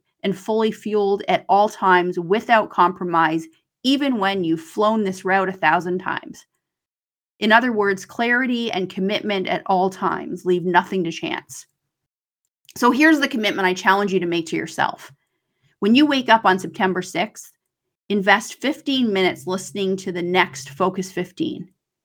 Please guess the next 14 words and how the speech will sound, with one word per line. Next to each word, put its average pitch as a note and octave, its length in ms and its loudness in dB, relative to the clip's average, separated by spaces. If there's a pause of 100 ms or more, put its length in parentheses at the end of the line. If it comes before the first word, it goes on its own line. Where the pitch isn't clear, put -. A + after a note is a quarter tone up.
(300)
Pull B3 180 2
your C4+ 160 0
team A#3 240 -4
together F3 520 2
and F3+ 140 0
say, F#3 260 2
"We E3 200 0
have A#3+ 420 4
the A#3 80 0
plan, G#3 480 -4
we E3+ 120 -4
have A#3 380 2
the B3 60 -4
priorities, F#3+ 880 0